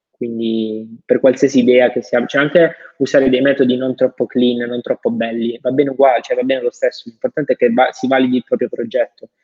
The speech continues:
cioè chi se ne frega se non è una roba totalmente raffinata,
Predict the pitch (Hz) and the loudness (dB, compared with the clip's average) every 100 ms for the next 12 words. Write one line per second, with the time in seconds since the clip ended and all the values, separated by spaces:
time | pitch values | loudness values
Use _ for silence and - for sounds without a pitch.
0 | _ - 131 - - 147 143 147 131 123 | _ -2 -2 -2 -2 0 2 4 4 2
1 | 123 123 123 123 123 117 117 120 - - | -4 -6 -4 -2 0 0 -2 -2 -8 -18
2 | _ _ 127 120 127 127 127 127 123 123 | _ _ 0 2 2 0 -2 2 4 4
3 | 120 120 117 117 117 123 - 127 120 123 | 4 2 0 0 0 -2 0 -4 -2 -4
4 | - 120 | -4 -6